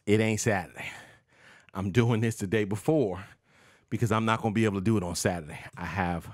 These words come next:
a track meet to shoot and a, um, and family day for the Dueling Dragons to, uh, videotape. So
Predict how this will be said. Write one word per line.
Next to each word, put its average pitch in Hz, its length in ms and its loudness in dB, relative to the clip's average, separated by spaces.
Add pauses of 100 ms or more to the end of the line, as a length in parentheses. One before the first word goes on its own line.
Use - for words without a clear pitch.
(140)
a 87 80 -14
track 104 320 0
meet 107 240 -2 (280)
to - 100 -6
shoot - 460 -2 (680)
and 95 640 -2
a, 92 640 0
um, 87 640 -4 (500)
and 90 200 -6
family 113 280 2
day 87 240 -4
for - 180 -6
the 82 80 -2
Dueling 90 240 0
Dragons 82 540 -4 (680)
to, 90 460 0
uh, 80 180 0
videotape. 85 600 -2
So 80 320 0